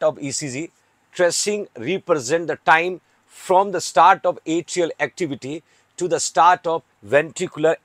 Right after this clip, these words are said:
activity। Simply ये आपका ईसीजी है, ये आपका ईसीजी है, that is your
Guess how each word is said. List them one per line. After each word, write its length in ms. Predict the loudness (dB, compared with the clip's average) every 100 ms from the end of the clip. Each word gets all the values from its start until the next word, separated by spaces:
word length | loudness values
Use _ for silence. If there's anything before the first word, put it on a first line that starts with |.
| -2
activity। 500 | -2 -6 -6 -10 -18 _ _ _ _ -8
Simply 540 | -4 -4 -6 -8 -8 _ _
ये 100 | -2
आपका 300 | 0 0 -2
ईसीजी 460 | -4 -4 -8 -8 -10
है, 100 | -12 _ _ _ _ -4
ये 100 | 0
आपका 260 | 0 -2
ईसीजी 380 | -10 -8 -8 -6
है, 140 | -8 -10 _ _ _
that 180 | 0 0 -4
is 80 |
your 100 | -8